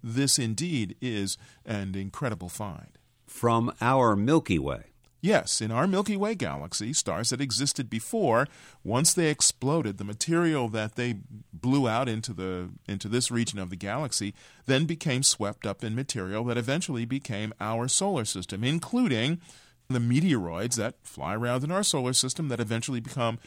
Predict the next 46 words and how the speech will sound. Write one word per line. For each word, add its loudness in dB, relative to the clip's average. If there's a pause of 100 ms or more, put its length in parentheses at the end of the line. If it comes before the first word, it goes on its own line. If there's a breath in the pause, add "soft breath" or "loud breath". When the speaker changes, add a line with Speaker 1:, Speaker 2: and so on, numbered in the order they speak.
(180 soft breath)
Speaker 1:
the -2
meteors 6
we 0
see 2
in -2
the -2
night -2
sky -4
as -8
shooting -4
stars -4
or -8
falling -4
stars -6 (280 loud breath)
that -2
then 2
may -6
turn -6
into -6
meteorites 0
once -8
they -6
struck -8
the -8
ground. 0 (380 soft breath)
Embedded 4
in 2
those -2
are -4
these -2
little 2
tiny 0
grains -2 (240 soft breath)
of -2
stellar -2
dust -6
from -10
the -12
previous -4
star. -2 (360 soft breath)
Speaker 2:
Are 4
they 4
comprised 0
of 0
elements 2
not 0